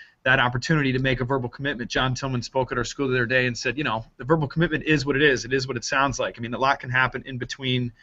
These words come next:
uh, you know, now as a kid, as a two thousand sixteen, and, and in three years. Um, but can you blame somebody that makes that commitment to the University of Virginia? And it's that comfort level, you know, 'cause if that's what they're doing, then why can't we do it? Um,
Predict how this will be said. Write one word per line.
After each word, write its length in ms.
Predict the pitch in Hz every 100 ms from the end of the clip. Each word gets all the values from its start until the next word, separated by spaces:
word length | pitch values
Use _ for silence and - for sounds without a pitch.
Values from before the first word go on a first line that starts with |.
| _ _ _
uh, 400 | 123 113 107 104 -
you 100 | 123
know, 120 | 110
now 340 | 113 120 135
as 120 | 131
a 60 | 120
kid, 220 | - 135
as 100 | 131
a 60 | 101
two 180 | - 127
thousand 300 | 120 113 110
sixteen, 520 | - 117 - 123 139
and, 120 | 120
and 240 | 110 101
in 160 | 117 107
three 240 | - 123
years. 380 | 117 117 139 - - - _ _ -
Um, 340 | 113 110 110
but 160 | 107 135
can 160 | 151 143
you 80 |
blame 280 | 135 156 196
somebody 280 | - 135 120
that 220 | 107 87
makes 240 | 113 113 -
that 140 | 104
commitment 340 | - 120 101
to 80 | 123
the 40 | 120
University 360 | 117 110 110
of 40 | 110
Virginia? 380 | 104 117 107
And 80 | 104
it's 240 | 104 - - _ _ -
that 180 | 113
comfort 420 | - 156 151 131 123
level, 360 | 117 104 95
you 80 | -
know, 120 | 123 123
'cause 140 | 127
if 60 | 123
that's 220 | 139 139
what 60 |
they're 100 | 135
doing, 340 | 135 147 180 196 - _ _
then 100 | 127
why 160 | 120 135
can't 240 | - 147
we 140 | 151 147
do 180 | 117 101
it? 80 | - _ _ _ -
Um, 560 | 120 113 113 107 107